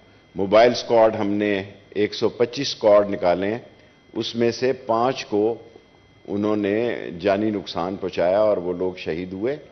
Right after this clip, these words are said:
और ये ख़ास मकासद हैं। हम तालिबान टीटीपी के ज़रिए मुज़ाकरात हो रहे थे, सिर्फ बीस किलोमीटर की जो है fencing जो है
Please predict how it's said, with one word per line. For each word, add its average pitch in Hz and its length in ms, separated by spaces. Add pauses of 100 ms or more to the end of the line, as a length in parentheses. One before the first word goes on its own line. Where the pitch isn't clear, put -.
(720)
और 117 180
ये 127 140
ख़ास 123 420
मकासद 117 520
हैं। 170 200
हम 120 480 (2000)
तालिबान 110 540
टीटीपी 123 600
के 120 160
ज़रिए 113 440
मुज़ाकरात 104 640
हो 101 120
रहे 160 200
थे, 147 220 (1160)
सिर्फ 147 360
बीस 127 380
किलोमीटर 143 600
की 123 680 (560)
जो 95 320
है 95 220
fencing 110 540
जो 101 160
है 92 500